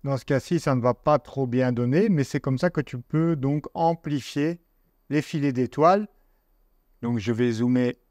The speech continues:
tu verras mieux. Je mets quantité au maximum. Donc, regarde, avant,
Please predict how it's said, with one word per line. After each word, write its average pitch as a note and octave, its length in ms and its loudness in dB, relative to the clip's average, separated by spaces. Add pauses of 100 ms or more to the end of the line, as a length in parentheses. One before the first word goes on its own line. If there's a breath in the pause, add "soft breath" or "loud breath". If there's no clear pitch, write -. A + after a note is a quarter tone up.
(420)
tu C3 100 -10
verras A2+ 260 0
mieux. E3 480 0 (960)
Je - 140 -6
mets B2 200 2
quantité B2+ 680 0
au D#3 160 0
maximum. C#3+ 840 2 (1200)
Donc, G#2+ 260 -4 (1080)
regarde, A#2 280 0 (420)
avant, C3+ 640 2